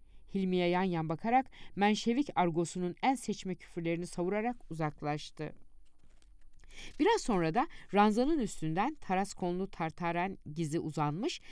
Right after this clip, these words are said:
miras bölüşümünü seyrediyordu. Binbir kavga ile, binbir politika ile ele geçirdiği mavi gömlek bir saat sonra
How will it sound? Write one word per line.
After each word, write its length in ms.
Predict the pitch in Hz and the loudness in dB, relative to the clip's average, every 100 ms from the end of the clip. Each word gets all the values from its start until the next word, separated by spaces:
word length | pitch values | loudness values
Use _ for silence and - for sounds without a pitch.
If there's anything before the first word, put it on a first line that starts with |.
| - - | -12 2
miras 380 | 226 269 294 | 4 4 4
bölüşümünü 480 | 190 175 - 165 156 | 2 2 0 -2 -2
seyrediyordu. 800 | 151 156 147 143 151 143 143 156 - - - - - - - - | -2 -2 0 0 0 -2 -2 -6 -8 -14 -20 -20 -20 -20 -20 -4
Binbir 400 | 170 277 269 311 | 6 6 6 2
kavga 340 | - 214 175 | 2 0 2
ile, 300 | 220 151 202 269 - - | 4 4 2 -2 -10 0
binbir 280 | 240 254 302 | 2 4 2
politika 520 | - 226 226 - 226 | 2 0 0 -4 2
ile 260 | 170 160 135 | 2 4 2
ele 160 | 180 | 0
geçirdiği 640 | 175 151 - 151 135 156 | 0 -2 -2 -4 2 2
mavi 400 | 151 165 180 208 | 4 2 2 2
gömlek 460 | 170 151 165 269 - - - - | 2 2 2 0 -2 -12 -10 6
bir 160 | 330 | 6
saat 360 | 359 240 175 156 | 6 2 2 2
sonra 400 | 143 139 165 | -2 0 0